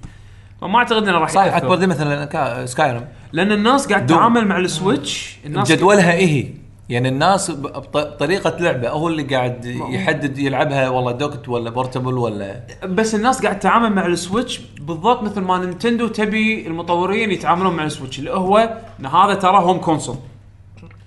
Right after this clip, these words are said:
Speaker 1: أولًا وآخرًا إحنا نصنفه هذا الجهاز
Speaker 2: آه.
Speaker 1: هوم كونسول، ولكن تقدر تاخذه معك وين ما تروح.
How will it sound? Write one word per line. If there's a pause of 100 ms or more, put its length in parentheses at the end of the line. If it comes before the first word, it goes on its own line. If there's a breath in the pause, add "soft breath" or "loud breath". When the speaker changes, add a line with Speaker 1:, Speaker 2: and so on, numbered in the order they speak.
(140)
Speaker 1:
أولًا
وآخرًا
إحنا
نصنفه
هذا
الجهاز (320 loud breath)
Speaker 2:
آه.
Speaker 1:
هوم
كونسول،
ولكن
تقدر
تاخذه
معك
وين
ما
تروح.